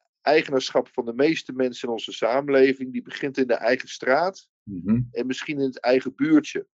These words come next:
Speaker 2: Ja.
Speaker 1: En als je ze daar stapsgewijs de ruimte geeft om dingen te mogen doen, waar men bepaalde stappen voor moet doorlopen om daarin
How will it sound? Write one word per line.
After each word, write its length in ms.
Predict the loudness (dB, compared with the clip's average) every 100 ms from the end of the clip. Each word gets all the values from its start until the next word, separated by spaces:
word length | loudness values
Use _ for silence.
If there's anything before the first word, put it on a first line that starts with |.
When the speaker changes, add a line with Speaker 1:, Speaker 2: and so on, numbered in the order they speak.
| _ _ _
Speaker 2:
Ja. 220 | -6 -6 2
Speaker 1:
En 300 | 4 4 2
als 300 | 0 0 0
je 80 | -8
ze 220 | -8 0
daar 380 | 4 6 4 2
stapsgewijs 760 | -2 -2 -2 0 2 2 -2
de 120 | -6
ruimte 360 | 4 4 4 -6
geeft 580 | 0 2 4 0 -10 -6
om 160 | -6 -4
dingen 260 | -4 -2 -4
te 140 | -8 0
mogen 400 | 2 2 -2 2
doen, 340 | 4 4 0 _ _ _ _ _ _ _ _ _ _ _ _ _ _ _
waar 360 | 0 4 4
men 140 | 2 -2
bepaalde 420 | 0 2 2 0
stappen 320 | -2 -2 -2
voor 160 | -6 -6
moet 160 | -6
doorlopen 640 | 0 0 2 2 2 0 0
om 300 | 2 0 0
daarin 800 | -2 0 -2 -4 -4 -6 -6